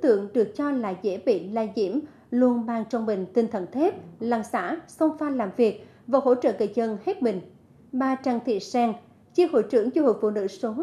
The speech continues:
hai mươi, phường Khuê Trung, quận Cẩm Lệ là một tấm gương tiêu biểu như vậy.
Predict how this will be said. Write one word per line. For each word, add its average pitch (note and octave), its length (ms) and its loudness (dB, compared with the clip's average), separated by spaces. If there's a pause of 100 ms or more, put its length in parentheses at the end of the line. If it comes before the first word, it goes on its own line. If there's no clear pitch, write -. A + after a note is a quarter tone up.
(120)
hai C4 160 -4
mươi, A3 200 4 (280)
phường B3 200 0
Khuê D#4+ 140 -2
Trung, D4+ 280 2 (200)
quận A3+ 340 2
Cẩm A3 180 0
Lệ G3+ 260 0 (160)
là C4 120 2
một B3 280 2
tấm A#3+ 280 -2
gương C4 220 2
tiêu A#3 180 2
biểu F#3+ 180 0
như B3 220 0
vậy. G3 240 0